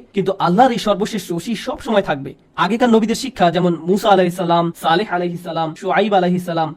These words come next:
নূহ আলাইহিস সালামের প্রতি যে হিদায়াতগুলো পাঠানো হয়েছিল, একসময় মানুষ তা ভুলে যায়, সেগুলো হারিয়ে গেছে,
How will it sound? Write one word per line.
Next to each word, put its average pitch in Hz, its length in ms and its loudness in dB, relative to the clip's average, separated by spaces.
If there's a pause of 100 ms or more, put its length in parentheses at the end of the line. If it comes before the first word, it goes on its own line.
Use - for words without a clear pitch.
নূহ 214 260 4
আলাইহিস 185 280 4
সালামের 185 280 2
প্রতি 180 360 -6
যে 170 140 2
হিদায়াতগুলো 202 460 -2
পাঠানো 214 260 -2
হয়েছিল, 233 360 -4 (180)
একসময় 226 380 2
মানুষ 196 280 0
তা 185 100 2
ভুলে 214 260 0
যায়, 139 200 -4 (160)
সেগুলো 226 280 -2
হারিয়ে 202 300 0
গেছে, 170 280 -8